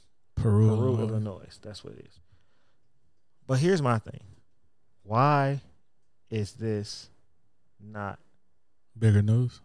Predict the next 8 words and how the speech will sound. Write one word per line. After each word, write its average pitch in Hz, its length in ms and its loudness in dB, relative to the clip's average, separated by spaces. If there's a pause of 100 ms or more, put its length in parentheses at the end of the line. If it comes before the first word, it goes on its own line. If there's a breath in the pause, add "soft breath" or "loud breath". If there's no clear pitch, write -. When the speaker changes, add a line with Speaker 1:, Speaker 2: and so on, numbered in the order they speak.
(320)
Speaker 2:
bigger 98 260 -10
news? 85 140 -12 (1200)
That 98 180 -8
we 127 180 -6
have 107 400 -6 (320)
a 107 60 -12
slain 123 400 -4
person 104 500 -8